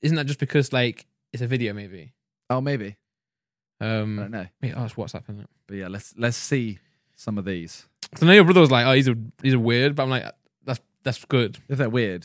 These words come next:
Speaker 2: but
Speaker 1: Ye-
Speaker 2: they might just be, you know, like, "Hi from Sandy."
Speaker 1: Yeah. So I'm gonna, I'm gonna shout everyone out. So Rob Roski
Speaker 2: Okay.
Speaker 1: sent this in.
Speaker 2: It's a picture of an unavailable video.
Speaker 1: <laughs> Yeah.
Speaker 2: Okay.
Speaker 1: <laughs> That's, to me, that's jokes, though.
Speaker 2: I mean, we'll, we'll, we'll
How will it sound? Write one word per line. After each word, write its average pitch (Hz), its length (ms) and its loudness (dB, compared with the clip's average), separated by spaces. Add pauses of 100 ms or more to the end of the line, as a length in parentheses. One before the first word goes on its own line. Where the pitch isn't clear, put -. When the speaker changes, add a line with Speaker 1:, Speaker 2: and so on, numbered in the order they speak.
(140)
Speaker 2:
but 113 100 -4
Speaker 1:
Ye- 104 60 -2
Speaker 2:
they 107 60 -2
might 110 160 -2
just 87 160 -16
be, 95 80 -8
you 87 180 -14
know, 82 160 -16
like, 82 160 -20 (680)
"Hi 120 220 -6
from 107 340 -10 (180)
Sandy." 110 580 -10
Speaker 1:
Yeah. 135 220 2 (200)
So - 120 0
I'm 165 60 4
gonna, 185 100 6
I'm 175 40 4
gonna 196 100 8
shout 185 200 6
everyone 156 180 6
out. 131 280 0
So 143 240 6
Rob 165 320 6
Roski 156 540 4 (220)
Speaker 2:
Okay. 110 200 -8
Speaker 1:
sent 139 240 2
this 156 180 0
in. 151 240 0 (1300)
Speaker 2:
It's - 80 -18
a 117 40 -10
picture 127 280 -2
of 110 80 -2
an 113 100 -2
unavailable 107 520 -2
video. 95 300 -4
Speaker 1:
<laughs> - 40 2
Yeah. 233 760 8 (640)
Speaker 2:
Okay. 113 420 -4 (160)
Speaker 1:
<laughs> - 80 -6
That's, - 240 2 (120)
to - 120 2
me, 233 80 8
that's 185 140 4
jokes, 180 360 4
though. 120 220 -2 (260)
Speaker 2:
I - 40 -14
mean, 139 200 -4
we'll, 151 140 -2 (300)
we'll, 139 140 -10 (180)
we'll 135 140 -2